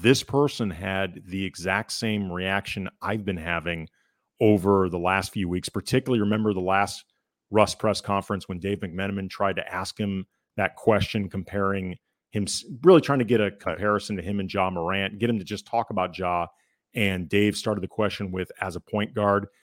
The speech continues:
Speaker 1: and Russ laughed in a way that made me think the reaction was, "I'm not even being used as a point guard."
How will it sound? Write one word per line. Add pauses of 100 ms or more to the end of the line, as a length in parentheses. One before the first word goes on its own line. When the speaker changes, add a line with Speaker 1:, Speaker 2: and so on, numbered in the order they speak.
(260)
Speaker 1:
and
Russ (100)
laughed
in
a
way (240)
that
made
me
think (680)
the
reaction
was, (100)
"I'm
not
even
being
used
as
a
point
guard."